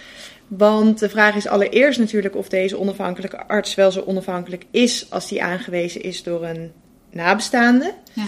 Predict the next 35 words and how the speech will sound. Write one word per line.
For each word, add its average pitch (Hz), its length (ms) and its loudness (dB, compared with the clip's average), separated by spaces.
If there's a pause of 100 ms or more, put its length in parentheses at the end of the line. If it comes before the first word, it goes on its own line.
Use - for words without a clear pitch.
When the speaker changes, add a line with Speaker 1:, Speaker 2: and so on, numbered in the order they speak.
Speaker 2:
precies. - 500 -14 (160)
Speaker 1:
En 202 280 0
ten 202 180 -4
tweede 247 680 4 (280)
rijst 208 360 2
dan 196 180 0
ook 220 260 2
de 240 80 -6
vraag 220 600 -2 (400)
of 233 400 2
deze 202 320 4
onafhankelijke 208 680 -2
arts 233 300 -2
in 202 140 -6
staat 220 580 0 (440)
is 240 420 -2
om 220 360 4
ook 208 180 2
eigenlijk 214 440 0
die 208 140 0
juridische 214 560 2
beoordeling 233 720 2
dan 226 220 2
te 240 120 -4
maken. 233 480 0
Dus 202 420 -2
allereerst 202 440 0
dient 202 200 -2
hij 202 100 -8
te - 120 -14
beoordelen 196 540 -2
inderdaad 190 520 2
of 196 140 -4
er 196 80 -6
dan 185 340 -4